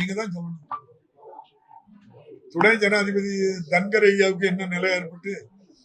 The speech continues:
அவர் என்ன குற்றம் பண்ணாரு? ஒண்ணுமே பண்ணல. அவன் உங்களுக்கு ஒரு நியாயம், எங்களுக்கு ஒரு நியாயம், அதை கேட்க முடியுமா?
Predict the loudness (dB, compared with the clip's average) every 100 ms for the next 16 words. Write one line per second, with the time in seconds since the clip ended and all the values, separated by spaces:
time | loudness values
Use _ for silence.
0 | -2 2 2 0 -2 -2 -4 -4 -4 -4
1 | -6 -4 -6 -2 -2 -2 -6 -8 -14 _
2 | _ _ _ _ _ _ -20 -20 _ _
3 | _ _ _ _ _ _ _ -10 0 2
4 | 2 0 0 2 2 0 0 -2 -2 -2
5 | -4 -4 -4 -6 -6 -6 -8 -8 -10 -10